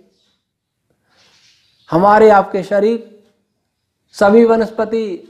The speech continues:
तारे भी बूढ़े होते हैं, नष्ट हो जाते हैं,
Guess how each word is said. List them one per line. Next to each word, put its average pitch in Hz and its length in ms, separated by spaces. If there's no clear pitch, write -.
तारे 220 320
भी 240 140
बूढ़े 233 280
होते 220 300
हैं, 220 180
नष्ट 233 260
हो 220 100
जाते 214 280
हैं, 220 180